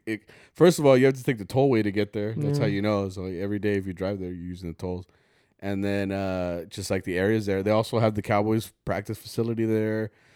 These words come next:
Speaker 1: They
Speaker 2: Right.
Speaker 1: have the Frisco Rough Riders. They have a lot over there.
Speaker 2: It's a nice place of the Metroplex.
Speaker 1: Basically, yeah. Dude Perp-, Dude Perfect is from there. Do you know what Dude Perfect is?
Speaker 2: You already know the answer.
Speaker 1: I guess not.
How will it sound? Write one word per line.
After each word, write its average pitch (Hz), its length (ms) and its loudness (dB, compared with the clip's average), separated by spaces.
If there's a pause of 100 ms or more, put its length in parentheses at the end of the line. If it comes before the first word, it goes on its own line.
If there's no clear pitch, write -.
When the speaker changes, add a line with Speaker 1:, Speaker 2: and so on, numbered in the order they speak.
(120)
Speaker 1:
They - 180 -4
Speaker 2:
Right. 98 60 0
Speaker 1:
have 101 180 0
the 92 80 -4
Frisco 104 380 -4
Rough 95 320 -2
Riders. 110 400 0
They 123 80 2
have 139 100 2
a 135 60 2
lot 107 260 2
over 101 220 0
there. 92 220 -4
Speaker 2:
It's 147 180 -12
a 143 80 -4
nice 127 220 -6
place 113 300 -8
of - 140 -10
the - 80 -12
Metroplex. - 680 -14 (360)
Speaker 1:
Basically, 95 600 -4
yeah. 85 280 -8
Dude 117 240 -2
Perp-, 117 300 -2 (120)
Dude 120 260 0
Perfect 123 380 -2
is 139 80 -4
from 139 180 -2
there. 151 160 -4
Do 135 100 -8
you 131 40 0
know 139 80 0
what 135 100 -6
Dude 135 160 -8
Perfect 151 400 -10
is? 165 160 -16 (440)
Speaker 2:
You 143 80 -8
already 143 200 -6
know 127 60 -8
the 127 80 -10
answer. - 200 -16 (880)
Speaker 1:
I 76 120 -12
guess - 280 -20
not. 76 180 -18